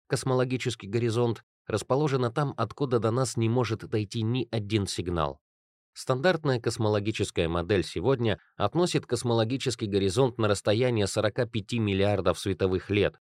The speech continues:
с учётом процесса расширения Вселенной. Исследовать наблюдаемую часть Вселенной невозможно.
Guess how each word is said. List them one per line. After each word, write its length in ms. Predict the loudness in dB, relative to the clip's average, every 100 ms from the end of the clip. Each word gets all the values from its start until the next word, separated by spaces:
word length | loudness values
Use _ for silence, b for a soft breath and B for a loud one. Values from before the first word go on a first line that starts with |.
| -10
с 120 | -6
учётом 400 | -2 -2 -2 -2
процесса 480 | -4 -2 -2 -2 -2
расширения 600 | -2 -2 0 0 -2 -4
Вселенной. 680 | -4 -2 -2 -4 -8 -16 _ _ _ _ _ _ _
Исследовать 560 | -6 0 2 2 2 0
наблюдаемую 640 | -2 0 2 2 0 -4
часть 280 | -2 -2 -4
Вселенной 500 | -6 -4 0 0 0
невозможно. 640 | 0 0 0 -2 -6 -8